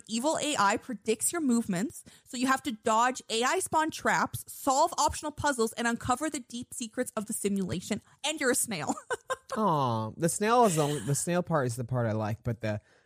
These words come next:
Speaker 2: A I working against me, I hate being analyzed and read and people predicting what I'm gonna do.
Speaker 1: Yeah.
Speaker 2: Don't do that.
Speaker 1: <laughs>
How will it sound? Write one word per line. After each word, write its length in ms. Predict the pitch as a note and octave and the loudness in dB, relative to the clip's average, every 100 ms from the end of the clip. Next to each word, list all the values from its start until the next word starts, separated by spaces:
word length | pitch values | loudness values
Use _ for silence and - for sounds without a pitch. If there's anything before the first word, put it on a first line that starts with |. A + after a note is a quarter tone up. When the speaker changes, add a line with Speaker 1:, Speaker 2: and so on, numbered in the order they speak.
| _ D#3 | _ 2
Speaker 2:
A 120 | F3+ | 4
I 160 | F3 | 6
working 320 | D3 C#3+ D3 A#2+ | 4 2 0 -2
against 440 | A2 A#2 A#2+ - | 0 -2 -2 -4
me, 280 | E3 E3 - _ _ _ _ | -4 -6 -8 _ _ _ _
I 120 | F#3 | 0
hate 260 | F#3 F#3+ F3 | 2 2 2
being 220 | D3+ C3 | 2 0
analyzed 600 | A#2+ B2 B2+ B2+ C3+ B2+ | -2 0 0 0 -2 -2
and 160 | A2+ A2 | -4 -2
read 320 | A2 A2 A#2 | 0 0 -2
and 80 | A2+ | -2
people 220 | B2 A#2+ | -4 -2
predicting 400 | A#2+ A2 A2 A#2+ | -2 -4 -4 -4
what 100 | A2 | -4
I'm 80 | A2 | -2
gonna 140 | A2+ | -4
do. 400 | G#2 G#2+ A#2 C3+ - _ _ _ _ _ - | -4 -4 -2 -4 -10 _ _ _ _ _ -18
Speaker 1:
Yeah. 200 | G#3+ G3 G#3 - _ _ _ A#2 | -10 -10 -10 -16 _ _ _ 2
Speaker 2:
Don't 220 | F3 E3+ | 2 4
do 100 | B2+ | 2
that. 260 | G#2+ F2 - _ _ _ _ _ _ | 0 -4 -10 _ _ _ _ _ _
Speaker 1:
<laughs> 0 | _ | _